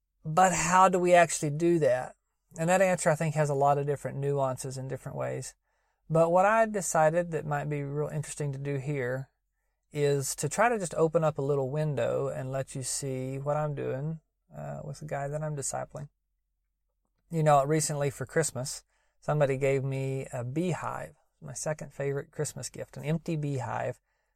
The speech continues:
and he thought I could trap some. And so I've been, I've been watching these YouTube videos, reading, reading bee articles, and I he-, heard about something called an observation hive.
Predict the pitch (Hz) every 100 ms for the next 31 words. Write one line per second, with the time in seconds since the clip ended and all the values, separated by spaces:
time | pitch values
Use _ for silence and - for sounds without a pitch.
0 | _ 131 123 135 143 135 131 123 123 -
1 | 151 - 127 120 120 180 220 233 175 156
2 | 185 196 160 165 - 160 147 139 175 160
3 | 170 160 170 165 156 156 147 165 175 160
4 | 156 147 - 175 180 160 151 160 160 151
5 | 156 156 160 156 151 - _ _ _ _
6 | _ 151 151 147 143 135 _ _ _ _
7 | _ _ _ - 147 135 - - 156 -
8 | 240 220 147 156 147 151 143 139 156 160
9 | 151 139 139 151 131 120 120 123 131